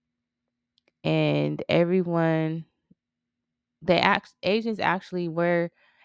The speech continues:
able to kill a few of the people, but Trinity and, Trinity and Neo were able to make it back alive and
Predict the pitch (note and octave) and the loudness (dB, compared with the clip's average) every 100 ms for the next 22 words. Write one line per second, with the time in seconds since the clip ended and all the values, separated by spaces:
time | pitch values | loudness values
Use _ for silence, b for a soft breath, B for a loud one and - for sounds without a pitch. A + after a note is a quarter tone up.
0 | b E3 D#3+ D#3 D3+ F3+ E3+ E3 - F3 | b -2 0 -4 -4 0 0 0 -2 -4
1 | E3+ E3 D#3 - F3+ E3+ E3+ E3+ E3+ b | 0 0 -2 -4 -6 -4 -2 -2 -2 b
2 | b b b D#3+ D3+ D3+ - _ - F#3+ | b b b -2 0 0 -6 _ -6 -2
3 | F#3 F3 E3+ E3 E3 - D3 D3 C#3+ D3 | -2 -2 -4 -4 -4 -6 -4 -4 -4 -6
4 | D3 C#3+ B _ _ _ _ _ _ _ | -10 -16 B _ _ _ _ _ _ _
5 | _ _ _ _ _ _ _ _ _ _ | _ _ _ _ _ _ _ _ _ _
6 | - - - G#3 G3+ F#3+ F#3+ F#3 D#3+ D#3+ | -20 -14 -4 -2 -2 -2 -2 -4 -2 -4
7 | E3 F#3 F3+ D#3+ D#3 D#3 - D#3 D#3 D3+ | -4 -2 2 2 0 -4 -6 0 2 2
8 | D3+ - D#3 D#3 D3+ - D3+ D3 D3+ D3+ | -2 -4 -4 -4 -6 -8 -10 -10 -10 -6
9 | D3 D3 D#3 D3+ D3 C#3 - D3+ _ _ | -6 -6 -4 0 0 -2 -6 -14 _ _
10 | _ _ _ _ _ D3+ D#3 | _ _ _ _ _ -12 -12